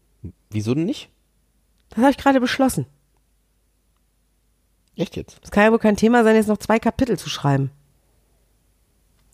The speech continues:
Speaker 1: Also ich möchte dich auch nicht überfordern.
Speaker 2: Ja, überfordern? Ich schreibe so viele Texte Tag ein, Tag aus.
Speaker 1: Ja, n-, nur das ist ja offensichtlich ein Thema, was schwierig ist.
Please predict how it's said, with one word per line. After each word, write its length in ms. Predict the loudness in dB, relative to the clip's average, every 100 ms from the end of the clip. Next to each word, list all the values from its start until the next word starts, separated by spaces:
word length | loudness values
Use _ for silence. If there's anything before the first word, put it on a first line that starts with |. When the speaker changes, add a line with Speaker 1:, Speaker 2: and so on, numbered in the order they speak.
| _ _ _ _ _ _ -12
Speaker 1:
Also 260 | -6 0 0
ich 120 | 2
möchte 260 | 2 2 0
dich 120 | 0
auch 60 | 2
nicht 140 | 0
überfordern. 500 | 2 2 4 2 2 -8 _ _ _ _ _ _ _ _ -18
Speaker 2:
Ja, 80 | -14
überfordern? 560 | -8 -8 -4 0 2 2
Ich 80 | 0
schreibe 220 | 0 0
so 100 | -2
viele 240 | 0 0
Texte 400 | 0 -2 -2 -8
Tag 200 | -4 -2
ein, 160 | -2 -2
Tag 220 | -2 -4
aus. 260 | -6 -8 -12 _ _ _ -4
Speaker 1:
Ja, 100 | -4
n-, 200 | -4 -12 _ _
nur 180 | 2 2
das 200 | 0 -4
ist 100 | 2
ja 100 | 4
offensichtlich 500 | 4 0 -6 -6 -10
ein 60 | -2
Thema, 260 | 0 2
was 160 | 0 -2
schwierig 480 | -2 0 2 -2 -10
ist. 200 | -18